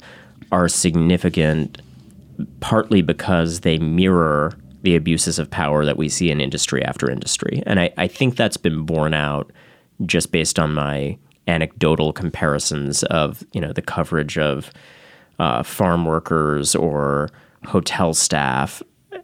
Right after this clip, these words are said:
and the coverage I've done of, you know, news networks and,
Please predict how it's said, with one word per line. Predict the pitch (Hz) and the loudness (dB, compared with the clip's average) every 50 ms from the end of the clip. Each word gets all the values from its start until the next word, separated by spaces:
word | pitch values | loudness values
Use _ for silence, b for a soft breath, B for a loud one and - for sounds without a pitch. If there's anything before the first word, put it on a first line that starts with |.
| _ _ - | _ _ -6
and | - 92 - - - - | -2 0 0 0 -2 -4
the | 80 87 85 | -6 -6 -6
coverage | - - 85 76 - 78 - | -4 -2 -2 0 0 0 0
I've | 76 73 71 73 76 | 0 -2 -2 -2 0
done | 82 78 73 73 | 0 0 0 0
of, | 73 71 71 71 - - - | -2 -2 -4 -6 -8 -12 -8
you | - - | -8 -8
know, | 80 76 | -8 -6
news | - - 82 78 - - - - | -6 -6 -4 -4 -4 -4 -4 -6
networks | - - - 82 64 65 - - - - - - | -6 -6 -4 -4 -4 -4 -4 -8 -6 -4 -2 -2
and, | 101 - - - - - | -2 -4 -4 -6 -8 -10